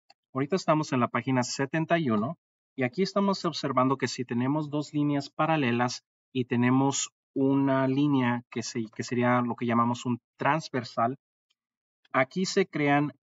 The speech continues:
un total de ocho ángulos. Ahora, voy a usar un papel, no sé cómo lo llaman en,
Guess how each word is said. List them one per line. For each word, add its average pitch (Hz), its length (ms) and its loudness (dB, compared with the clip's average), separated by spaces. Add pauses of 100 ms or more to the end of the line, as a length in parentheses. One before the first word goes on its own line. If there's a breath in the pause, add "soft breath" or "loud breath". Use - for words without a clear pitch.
(200)
un 143 160 0
total 139 380 2
de 131 240 0
ocho 123 420 -2
ángulos. 110 680 -2 (920)
Ahora, 110 320 2 (560)
voy 135 200 2
a 160 40 2
usar 160 260 0
un 160 60 -4
papel, 139 400 0
no 131 80 2
sé 127 140 -6
cómo 131 160 0
lo 131 60 2
llaman 127 340 0
en, 123 320 -4